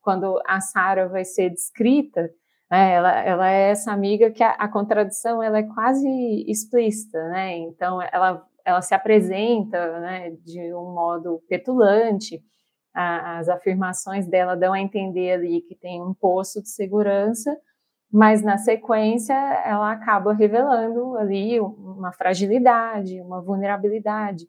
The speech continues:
Isso tudo ali tá posto sem que ela precise se decidir por uma coisa ou por outra, né? A ideia das contradições, quando a gente pensa nelas, e aí era a ideia que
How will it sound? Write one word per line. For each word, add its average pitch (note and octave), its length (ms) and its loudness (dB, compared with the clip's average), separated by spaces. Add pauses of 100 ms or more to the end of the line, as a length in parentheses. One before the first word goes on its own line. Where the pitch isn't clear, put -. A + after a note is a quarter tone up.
(300)
Isso A#3 320 6
tudo D4 160 4
ali B3 280 8
tá G3+ 240 -4
posto A#3 460 4
sem B3 300 -2
que D4+ 100 0
ela C4+ 160 6
precise C4+ 580 2
se E4+ 160 -2
decidir A3 680 0
por A3+ 180 2
uma G#3+ 260 -2
coisa A3+ 580 2
ou A3 240 -2
por A3 160 0
outra, E3+ 460 -2
né? F3+ 240 -8 (460)
A G3+ 100 6
ideia G#3+ 680 4
das G3+ 340 -8
contradições, G3 880 -6
quando F#3+ 200 -16
a F#3 80 -10
gente F#3 360 -10 (240)
pensa G#3+ 440 4
nelas, F#3 400 -2
e F3+ 160 -4
aí F3+ 140 -6
era F3+ 180 -2
a F3+ 40 -2
ideia F3 380 -4
que E3+ 340 -2